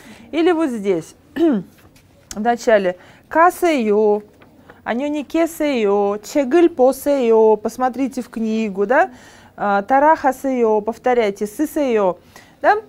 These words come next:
а, это всё повелительное наклонение, если вы здесь попро-, посмотрите, «ильгысэйо», либо «сэйо», либо «ысэйо».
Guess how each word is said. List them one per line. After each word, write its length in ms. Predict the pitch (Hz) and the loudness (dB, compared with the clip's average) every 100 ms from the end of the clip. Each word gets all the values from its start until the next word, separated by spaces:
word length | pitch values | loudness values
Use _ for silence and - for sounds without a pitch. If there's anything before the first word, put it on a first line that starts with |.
| - - | -20 -8
а, 160 | 208 220 | -2 0
это 240 | 233 285 | -2 -4
всё 180 | - 403 | -2 -2
повелительное 680 | 330 233 254 285 269 262 254 | 0 -2 -4 -6 -6 -4 -4
наклонение, 760 | 247 285 277 285 233 180 180 | -4 -4 -4 -2 -2 -2 -2
если 220 | 185 220 | -4 -4
вы 100 | 202 | -4
здесь 200 | 202 220 | -4 -6
попро-, 360 | - 240 311 262 | 0 0 0 0
посмотрите, 680 | 262 262 370 415 254 202 - | 0 0 -2 -2 -2 -6 -8
«ильгысэйо», 840 | 240 240 294 302 277 226 170 170 | -6 -2 -2 -2 -2 -2 0 -4
либо 340 | 226 269 214 | -4 -4 -4
«сэйо», 560 | 208 247 247 320 440 370 | -6 -2 -2 0 0 0
либо 380 | 240 277 285 277 | -4 -8 -6 -4
«ысэйо». 640 | 311 320 311 262 190 151 | -6 -6 -6 -6 -4 -6